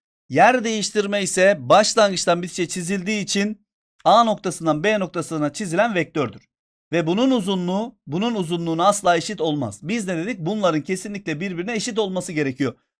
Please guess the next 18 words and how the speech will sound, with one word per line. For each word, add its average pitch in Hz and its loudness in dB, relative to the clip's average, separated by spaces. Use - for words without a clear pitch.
O 160 0
zaman 202 2
aracın 208 2
virajlı 220 2
bir 233 -4
yolda 202 2
gitmiş 190 -4
olma 196 0
ihtimali 196 2
yok. 143 2
Böyle 185 4
şey 151 -2
olursa 226 -2
bu 190 -6
soru 196 -2
yanlış 185 2
olur. 113 -8
İki, 165 -4